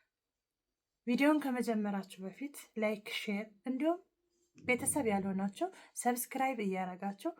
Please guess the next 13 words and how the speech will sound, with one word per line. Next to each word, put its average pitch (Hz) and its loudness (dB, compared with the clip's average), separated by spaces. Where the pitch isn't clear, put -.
ቤተሰብ 240 2
እንድትሆኑ 196 0
በትህትና 196 -2
እጠይቃለሁ። 190 -10
ማለት 269 4
በቃ 254 6
እኔ 277 8
እንድታበረታቱኝ 202 2
ነው 208 -4
የምፈልገው፣ 208 -4
የእውነት 220 6
ማለት 196 -2
ነው። 294 -2